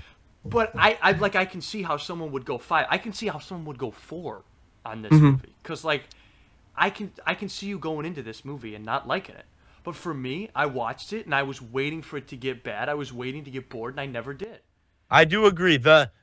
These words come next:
Speaker 3: the nineteen percent Rotten Tomatoes score really, really is
Speaker 1: Like,
Speaker 3: real dirty for
Speaker 1: it
Speaker 3: it.
Speaker 1: set my expect-, maybe they're, maybe, maybe, maybe they're in cahoots, 'cause it set my expectations so low that I,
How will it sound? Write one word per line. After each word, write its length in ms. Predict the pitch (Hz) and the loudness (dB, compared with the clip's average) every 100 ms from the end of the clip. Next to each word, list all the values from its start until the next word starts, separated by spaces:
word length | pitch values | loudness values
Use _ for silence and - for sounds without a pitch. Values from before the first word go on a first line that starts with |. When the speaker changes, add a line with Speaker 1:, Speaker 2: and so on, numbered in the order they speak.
| _ | _
Speaker 3:
the 120 | 135 | 2
nineteen 520 | 139 147 185 185 185 | 4 4 2 -2 -6
percent 500 | - 143 - 135 113 - | -4 -4 0 0 0 0
Rotten 280 | 107 110 | 0 0
Tomatoes 420 | 98 101 98 92 82 | -2 -4 -2 -2 -6
score 240 | - 82 | -8 -6
really, 680 | 80 92 123 123 113 101 78 - _ _ _ _ - | -4 2 2 2 0 -2 -4 -12 _ _ _ _ -12
really 500 | 92 123 147 147 131 | 0 2 4 4 2
is 180 | 107 110 | 0 -2
Speaker 1:
Like, 140 | 101 92 | -2 -2
Speaker 3:
real 260 | 107 117 | 0 2
dirty 440 | 95 95 95 85 78 | 2 2 2 0 -4
for 260 | - - | -6 -8
Speaker 1:
it 60 | - | -8
Speaker 3:
it. 40 | |
Speaker 1:
set 240 | - 214 208 | -8 -10 -10
my 100 | 175 | -12
expect-, 420 | 165 - 175 160 | -14 -16 -18 -16
maybe 240 | 160 226 311 | -14 -12 -10
they're, 220 | 226 170 | -10 -10
maybe, 360 | 175 262 330 - | -12 -10 -12 -14
maybe, 360 | 165 214 - 220 _ | -20 -20 -20 -20 _
maybe 220 | 190 285 | -20 -20
they're 220 | 190 131 | -16 -16
in 140 | 131 113 | -16 -20
cahoots, 500 | _ 107 117 107 - | _ _ -20 -20 -20
'cause 180 | - 123 | -20 -20
it 100 | - - | -20 -20
set 220 | 269 247 | -18 -16
my 100 | 202 | -16
expectations 840 | 165 - 151 - 156 127 - 113 | -18 -18 -20 -20 -20 -20 -20 -20
so 540 | - - - 143 139 185 127 | -20 -18 -16 -14 -16 -16 -20
low 320 | 113 104 120 160 _ _ _ _ _ _ _ _ _ - | -18 -18 -20 -20 _ _ _ _ _ _ _ _ _ -12
that 160 | 147 | -8
I, 340 | 131 135 143 | -6 -6 -10